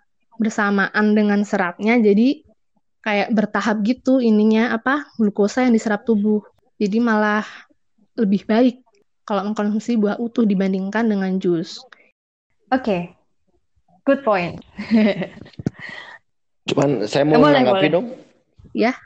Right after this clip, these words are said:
Speaker 1: boleh.
Speaker 3: Eh, ini loh, ada di masyarakat tuh ada pandangan kalau misalkan contoh nih ya, buah-buah impor. Buah-buah impor tuh apel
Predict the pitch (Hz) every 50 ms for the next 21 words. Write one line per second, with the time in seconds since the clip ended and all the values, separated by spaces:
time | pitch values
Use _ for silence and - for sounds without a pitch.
0 | - - 226 226 262 - _ _ _ _ _ _ _ _ _ _ _ _ _ _
1 | _ _ _ _ _ - 113 120 120 117 120 98 98 131 131 143 147 127 107 98
2 | - - - 101 110 110 110 110 113 113 110 110 - - 110 107 - - 120 -
3 | 131 123 127 127 117 - 117 107 104 98 104 113 123 127 - 117 107 104 101 98
4 | 98 101 - 104 104 104 - 98 101 113 117 113 95 87 87 92 101 - _ _
5 | _ _ - - - - _ _ - 107 110 110 107 107 110 117 123 92 113 104
6 | 95 - 104 101 101 92 - - - - _ _ _ _ _ - _ _ _ _
7 | _ - - 117 107 107 101 104 104 104 92 82 104 95 - - - - 90 -
8 | - - 104 104